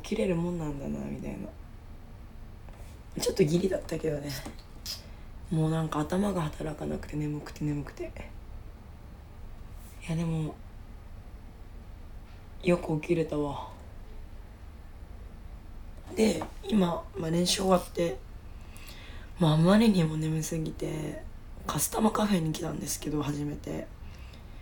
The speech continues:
めちゃくちゃいいわ、この漫画喫茶。すごい。でも漫画がどこにあるかよくわかんないんだけど、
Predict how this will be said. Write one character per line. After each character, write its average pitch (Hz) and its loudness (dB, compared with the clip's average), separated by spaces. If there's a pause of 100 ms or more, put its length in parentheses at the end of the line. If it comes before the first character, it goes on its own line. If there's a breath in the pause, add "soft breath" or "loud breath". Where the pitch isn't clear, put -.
(280 loud breath)
め 143 4
ち - 2
ゃ 160 0
く - -8 (140)
ち - 4
ゃ 170 2 (100)
い 165 4
い - 0 (680)
わ、 - 0
こ - 4
の 156 8
漫 151 6
画 151 0
喫 - 0 (140)
茶。 - 4 (1200)
す 170 6
ご 170 6
い。 - 2 (120)
で 175 2
も 160 6
漫 170 8
画 208 6
が 220 10
ど 214 6
こ 220 6
に 180 8
あ 170 6
る 165 4
か 160 4
よ 165 2
く 170 2
わ 156 4
か 165 0
ん 170 2
な 170 4
い 160 4
ん 156 6
だ 147 2
け - -6
ど、 147 4